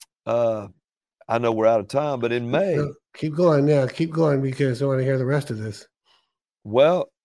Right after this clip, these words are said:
Speaker 1: see, what's, what's happened is, is like in May, uh, this past May, a hundred ninety-four nations gathered at,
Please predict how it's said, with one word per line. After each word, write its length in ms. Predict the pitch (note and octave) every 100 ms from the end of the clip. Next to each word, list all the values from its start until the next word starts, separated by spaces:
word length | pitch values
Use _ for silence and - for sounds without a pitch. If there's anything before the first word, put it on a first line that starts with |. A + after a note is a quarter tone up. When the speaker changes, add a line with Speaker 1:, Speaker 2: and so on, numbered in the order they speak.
| B2
Speaker 1:
see, 280 | - E3+
what's, 440 | D#3+ D#3+ D3 B2 - _ -
what's 340 | C#3 C#3+ -
happened 500 | A#2+ F#3 - C3+ A2
is, 360 | F#2+ F2+ F2 - _ _ _ _ _ _ _ _ _ -
is 200 | B2 A2+
like 260 | B2+ B2
in 240 | C#3+ B2+ B2
May, 460 | D#3+ D3+ - - _ _ _ _ _ _ _ _ _ _ _
uh, 340 | G#2 G#2 G2+ F#2
this 240 | F#2 A#2+ B2
past 400 | - B2+ A2+ -
May, 440 | D3 G3+ - C3+ _ _ _ _ _ _ _ _ _ _ -
a 60 |
hundred 340 | G#2+ D3+ E3 B2+
ninety-four 600 | C#3+ D3 C3 B2 C3 A#2
nations 640 | C3+ G3+ - - A2+ A2
gathered 600 | G2 D3 D#3 A#2 B2 - _ _ _ _ _ _ _ _ _ _ _ _
at, 300 | A2 A#2 A2